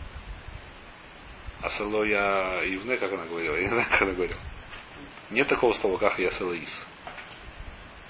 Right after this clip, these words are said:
Теперь, несмотря на это, никто не боялся, что там были мамзеры, да?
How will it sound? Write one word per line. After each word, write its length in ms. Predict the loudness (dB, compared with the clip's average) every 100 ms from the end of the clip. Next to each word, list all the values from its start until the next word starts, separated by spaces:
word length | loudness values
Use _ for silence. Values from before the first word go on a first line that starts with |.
| -16 -16 -16 -16 -16 -16 -18 -14 -6
Теперь, 240 | -2 0
несмотря 320 | 2 6 8
на 80 | 8
это, 240 | 6 4
никто 240 | 0 0 0
не 140 | 2
боялся, 400 | 4 6 6 6
что 120 | 2
там 120 | 2 0
были 120 | 0
мамзеры, 380 | 0 0 -2 -2
да? 160 | -4